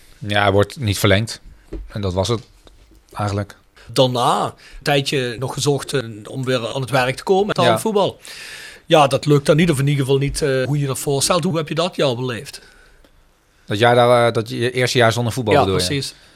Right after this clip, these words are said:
Speaker 1: Ja, na de eerste, eh, maanden, wel, wel, e-, e-, eigenlijk wel tot de winterstop, wel een beetje, eh, hink op twee gedachtes nog. Eh, ja, in principe lijkt voetbal wel afgelopen te zijn, maar je wil het nog wel en, eh, er is nog een s-, eh, je voelt nog een soort hoop.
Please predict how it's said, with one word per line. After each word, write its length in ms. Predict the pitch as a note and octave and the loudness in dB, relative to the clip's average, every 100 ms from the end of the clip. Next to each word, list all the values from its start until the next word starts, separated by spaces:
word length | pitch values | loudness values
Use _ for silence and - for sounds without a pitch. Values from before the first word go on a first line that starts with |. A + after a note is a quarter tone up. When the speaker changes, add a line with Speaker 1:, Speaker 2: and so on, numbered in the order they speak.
| _ - | _ -4
Speaker 1:
Ja, 240 | G#2+ A2 | 2 4
na 120 | G#2 | 4
de 80 | G2+ | 2
eerste, 360 | - A#2 - A2+ | 2 2 2 2
eh, 240 | G#2+ G#2+ | 4 2
maanden, 720 | G#2 G#2+ A2+ G#2+ G2+ G2 G2 G2 | 4 6 6 6 4 4 0 -2
wel, 160 | G2+ | -2
wel, 120 | G2 G#2 | -2 -4
e-, 40 | |
e-, 200 | A2 G2+ - | -2 -4 -6
eigenlijk 440 | G#2 G#2+ A2+ G#2 | -8 -4 -2 -2
wel 120 | G#2 G2 | -2 -4
tot 140 | G#2+ | -4
de 80 | G2+ | -2
winterstop, 460 | A2 A2 - G2+ | -2 -2 -2 -2
wel 140 | G2+ G2+ | 0 0
een 60 | |
beetje, 280 | G2 F#2+ G#2 | 0 -2 0
eh, 340 | G2 G2 F#2+ F#2+ | -2 -2 -6 -6
hink 240 | G2 A2 G#2+ | -4 -2 -4
op 80 | |
twee 200 | - G#2+ | -2 0
gedachtes 400 | G2+ G2+ G#2 A#2+ | 0 0 0 -2
nog. 280 | G#2 B2 - _ _ _ _ _ _ _ | -4 -6 -8 _ _ _ _ _ _ _
Eh, 120 | G2 F#2 F#2 | -8 -6 -2
ja, 140 | G2 F2 | 0 -2
in 60 | E2+ | -2
principe 420 | - F#2 F#2+ F#2 | -8 -6 -4 -2
lijkt 260 | F#2+ G2 - | 0 -2 -2
voetbal 280 | G#2 G2+ | -2 0
wel 100 | F#2+ F#2 | 2 2
afgelopen 420 | - G2+ G2 - | 0 -2 -2 -4
te 60 | |
zijn, 320 | - F#2 F2+ F2+ | -4 -4 -4 -4
maar 140 | F#2 | -2
je 60 | F#2+ | 0
wil 120 | G#2 | 0
het 100 | G2+ | -2
nog 140 | F2+ | -4
wel 360 | F#2 G2 F2+ F#2 | 0 2 2 -2
en, 100 | F2+ | -6
eh, 320 | F2+ F#2 - F#2 | -8 -10 -12 -12
er 120 | F#2 | -8
is 160 | G2+ | -6
nog 120 | G2 F#2+ | -4 -4
een 60 | |
s-, 160 | - - | -6 -10
eh, 80 | - - - - | -6 2 2 2
je 100 | F#2 | -2
voelt 180 | G#2 G#2 | -2 -2
nog 160 | F#2 | -2
een 60 | F#2 | -2
soort 220 | G#2+ F2+ | -2 0
hoop. 320 | F2+ A2 - | 2 0 -2